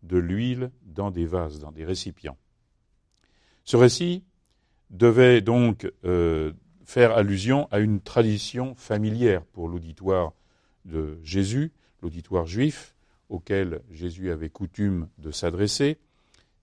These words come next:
Ils étaient les compré-, les compatriotes de son temps, au premier siècle de notre ère. Ils étaient ses disciples, ses élèves. Ils l'écoutaient. Mais aujourd'hui, évidemment, les chrétiens, deux mille ans plus tard,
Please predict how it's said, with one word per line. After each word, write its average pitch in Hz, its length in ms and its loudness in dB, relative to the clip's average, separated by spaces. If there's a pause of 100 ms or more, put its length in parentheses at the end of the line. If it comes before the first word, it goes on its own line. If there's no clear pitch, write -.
(160)
Ils 110 220 2
étaient 113 440 6
les 85 120 -10
compré-, 107 560 -6
les 87 300 -4
compatriotes 110 560 -2
de 101 100 -2
son 131 220 -6
temps, 170 240 -4
au 101 120 0
premier 104 300 2
siècle 101 300 -4
de 90 100 -4
notre 107 240 -4
ère. 156 240 2 (480)
Ils 95 140 -8
étaient 98 180 -2
ses - 160 -6
disciples, 127 480 -6
ses 95 260 -2
élèves. 127 420 8 (360)
Ils 104 220 0
l'écoutaient. 113 560 2
Mais 101 300 0
aujourd'hui, 120 640 0 (480)
évidemment, 110 720 -2
les 85 120 -4
chrétiens, 131 480 -4
deux 95 140 -2
mille 104 180 0
ans 101 120 0
plus 92 180 -6
tard, 139 400 2